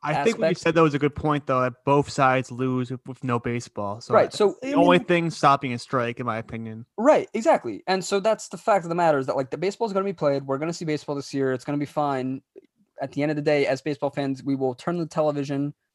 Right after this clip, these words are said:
Speaker 2: and watch baseball as we always do. It will be different, though, in the sense that I don't know if we're gonna be at games. I don't know how many fans are gonna do that because there are some really stubborn fans out there that are very
Speaker 1: <laughs>
Speaker 2: political.
Speaker 1: Dodgers fans.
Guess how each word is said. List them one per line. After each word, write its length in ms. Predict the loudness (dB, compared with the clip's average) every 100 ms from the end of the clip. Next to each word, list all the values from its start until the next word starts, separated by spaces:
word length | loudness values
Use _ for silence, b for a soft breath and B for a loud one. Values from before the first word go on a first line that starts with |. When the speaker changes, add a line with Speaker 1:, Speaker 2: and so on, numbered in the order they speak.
| _ _ 0
Speaker 2:
and 160 | 2
watch 240 | 4 2 2
baseball 560 | -4 0 2 2 0 -2
as 240 | -2 -2
we 140 | -2 -2
always 360 | -2 -2 -4
do. 360 | -4 -2 -2 -4 _ _ _ -4
It 140 | -4 0
will 120 | 2
be 240 | 2 0 -4 _ -20 -6
different, 480 | -4 -2 0 -2 2
though, 180 | 2 2
in 60 |
the 60 | -2
sense 220 | -6 -4
that 120 | -4 -4
I 80 |
don't 80 | -4
know 60 | -4
if 100 | -4
we're 100 | -4
gonna 120 | -4
be 200 | -2 -2
at 200 | -2 -4
games. 360 | -6 -10 -12 -6
I 80 | -2
don't 140 | -2 0
know 300 | 0 0 -2
how 240 | -4 -2 -2
many 160 | -4
fans 320 | -6 -8 -6
are 40 | -8
gonna 140 | -10
do 140 | -8 -6
that 180 | -6
because 220 | -6 -12 -4
there 120 | -4
are 60 |
some 160 | -4 -6
really 180 | -4 -2
stubborn 300 | -2 -2 -2
fans 260 | -4 -4
out 180 | -4 -6
there 260 | -4 -4 -6 _ _ _ -6
that 260 | -2 -2 -4 -8
are 140 | -6
very 260 | -2 0 0
Speaker 1:
<laughs> 0 |
Speaker 2:
political. 420 | 0 2 6 8
Speaker 1:
Dodgers 420 | 8 6 6 4 4
fans. 500 | 4 4 2 -4